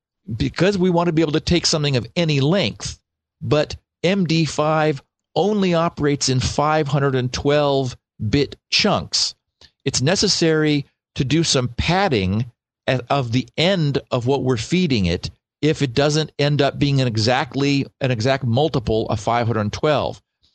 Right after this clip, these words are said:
And in fact, what happens is, um, it's padded out to the, the la-, the last block is padded out to four hundred forty-eight bits, and then a sixty-four bit,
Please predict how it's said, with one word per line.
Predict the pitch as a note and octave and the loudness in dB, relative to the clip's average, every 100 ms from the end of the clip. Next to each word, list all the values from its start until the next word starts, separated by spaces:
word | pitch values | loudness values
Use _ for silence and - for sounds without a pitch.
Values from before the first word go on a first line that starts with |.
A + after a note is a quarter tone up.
| _ | _
And | B2 | -2
in | C3 | -2
fact, | - C#3+ C#3+ - | 0 0 0 -4
what | C3+ B2 | -2 0
happens | D#3+ F#3+ E3 B2+ | 0 0 -2 0
is, | B2+ B2 - _ _ _ _ _ _ _ _ - | 0 0 -4 _ _ _ _ _ _ _ _ -4
um, | B2 B2 - | -2 -2 -2
it's | C3+ - - | -4 -4 -4
padded | D3+ E3+ G3+ D#3 | 0 0 0 0
out | C#3+ C#3+ - - _ _ _ _ - | 0 0 -4 -14 _ _ _ _ -2
to | D#3 C3+ C3 - _ _ _ | 2 2 0 -4 _ _ _
the, | A#2+ | -2
the | C3 | 0
la-, | C#3 A2+ | 0 0
the | B2+ | 0
last | C#3 G3 - | 2 0 -2
block | - B2 G2 G#2+ | -2 -2 -2 -2
is | - | -6
padded | - C#3+ D3 C3+ | -2 -2 0 0
out | C3+ C3 B2+ - _ _ | 0 0 -4 -12 _ _
to | - C3 | -4 -4
four | - D#3 F3 | -2 -2 0
hundred | F3 D#3+ D3+ C#3 | 2 2 0 -2
forty-eight | - D3+ D3 B2+ D#3 F3+ - - | 0 0 2 2 2 0 -8 -8
bits, | - F#2 - - - - _ _ _ | -2 -2 -2 -4 -4 -8 _ _ _
and | C3 B2+ A#2 | 0 2 2
then | F3 G3 F3+ - _ - | 2 2 0 -2 _ -4
a | C3 | 0
sixty-four | - A3 - E3+ E3 - E3 E3+ | 0 0 -2 -2 -2 0 0 2
bit, | C#3 A2+ D3+ F3+ - | 0 0 2 2 -2